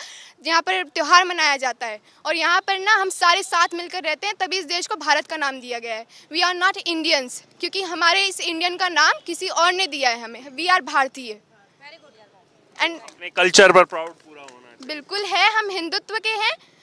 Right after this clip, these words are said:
Speaker 1: हम हिंदू हैं, हम भारतीय हैं और हमें बिल्कुल प्राउड है। जो हमारे देश का नि-, नि-, जो है हमारे देश को आगे बढ़ाएगा, हम उसी को तब, तब जो है प्रधानमंत्री बनाएंगे। हम कैसे किसी को भी उठा के बना दें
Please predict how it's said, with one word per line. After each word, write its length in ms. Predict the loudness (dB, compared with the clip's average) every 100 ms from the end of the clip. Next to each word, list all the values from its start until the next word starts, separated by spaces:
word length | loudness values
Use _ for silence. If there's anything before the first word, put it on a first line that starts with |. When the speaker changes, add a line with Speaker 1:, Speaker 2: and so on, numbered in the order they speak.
| _ -6
Speaker 1:
हम 140 | -4
हिंदू 340 | -4 -4 -4 0
हैं, 200 | 4 4 2 _ _ -6
हम 140 | -6 0
भारतीय 480 | 4 2 2 0
हैं 260 | 0 2 -4 -4 -6 -2
और 80 |
हमें 220 | 0 0 -2
बिल्कुल 280 | 2 2
प्राउड 400 | 4 8 6 6
है। 180 | -2 -2 -4 _ _ -20 -20 _
जो 340 | -16 -6 0 0 -2 _ _ -16
हमारे 460 | -6 0 4 6 6
देश 300 | 4 2 4
का 100 | 2
नि-, 180 | 0 -2
नि-, 320 | -6 -2 -4 -4
जो 120 | -6 -2
है 280 | 2 2
हमारे 260 | 2 0 0
देश 240 | 0 -2
को 100 | 4
आगे 200 | 4 4
बढ़ाएगा, 420 | 0 -2 0 2 2
हम 80 |
उसी 240 | 0 -6 -4
को 100 | -4
तब, 120 | -4 2
तब 180 | 2 2
जो 180 | -6 -4
है 220 | -2 -2
प्रधानमंत्री 680 | -4 -4 0 0 -2 -6 -6
बनाएंगे। 560 | 0 0 0 -2 -4 -6 -20 -8 -6
हम 80 |
कैसे 320 | 2 2 4 0
किसी 220 | 0 0
को 100 | 0
भी 80 | 0
उठा 240 | 4 4
के 100 | 6
बना 240 | 4 4
दें 260 | 4 2 0